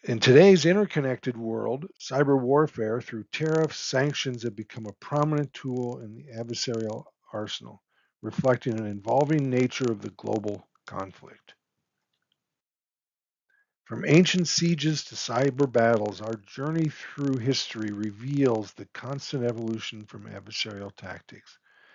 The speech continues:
As technology and societies have evolved, so have the methods to which those who seek to challenge, disrupt, and dominate.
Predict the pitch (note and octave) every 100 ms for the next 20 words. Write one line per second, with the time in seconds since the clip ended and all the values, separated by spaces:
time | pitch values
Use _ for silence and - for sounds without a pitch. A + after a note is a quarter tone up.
0 | _ _ _ _ _ _ A2+ G#2+ - -
1 | - - A#2+ - C3 D#3 F#3+ D3+ E3+ -
2 | C3+ - C3 D3+ C#3+ B2+ B2+ A2+ A2 C3
3 | B2 G#2+ G#2 G#2+ - - C3+ C3+ C3+ A2+
4 | G#2 A2+ C3 C#3 D#3+ C#3+ - C3 B2+ B2
5 | - B2+ _ _ _ _ _ _ _ _
6 | _ _ _ _ _ _ _ _ C3 C3+
7 | C3 C3 A2+ - E3+ E3 - A#2+ - C3
8 | D3+ D#3 A#2 B2 - C3 A#2+ _ - A#2
9 | A2 G#2+ G#2 G#2+ G#2